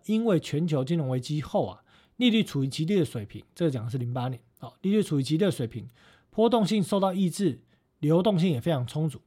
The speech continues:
在这种环境之下呢，市场参与者增加了其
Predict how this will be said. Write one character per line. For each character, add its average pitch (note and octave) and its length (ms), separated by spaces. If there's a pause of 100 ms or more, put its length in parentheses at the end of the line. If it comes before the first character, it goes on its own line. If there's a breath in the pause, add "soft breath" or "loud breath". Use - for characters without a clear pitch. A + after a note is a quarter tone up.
(400 loud breath)
在 C4+ 100
这 B3+ 60
种 A3+ 160
环 F3 120
境 G3+ 140
之 F3+ 140
下 G3 160
呢， D3 100
市 F3 160
场 C#3+ 140
参 E3+ 200
与 E3 40
者 C#3 160
增 F#3 260
加 F3+ 160
了 D3+ 160
其 A#2+ 420